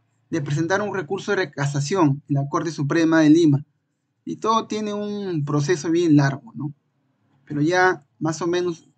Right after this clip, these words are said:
lo que yo quiero indicarles es que la compañía Buenaventura,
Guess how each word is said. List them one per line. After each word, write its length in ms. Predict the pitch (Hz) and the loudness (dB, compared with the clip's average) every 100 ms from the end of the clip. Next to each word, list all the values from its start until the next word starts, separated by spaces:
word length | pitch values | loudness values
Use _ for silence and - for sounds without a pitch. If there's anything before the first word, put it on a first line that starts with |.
| - | -8
lo 120 | 143 | -4
que 100 | 151 | -2
yo 160 | 165 | -2
quiero 240 | 151 170 170 | 0 2 2
indicarles 460 | 170 156 170 170 | 0 -2 -2 -2
es 40 | 160 | -4
que 240 | 175 170 160 _ - | -4 -4 -6 _ -10
la 100 | 147 | -2
compañía 420 | 147 143 156 165 | 0 2 4 4
Buenaventura, 720 | 160 160 160 165 151 175 180 | 4 4 2 2 0 0 -2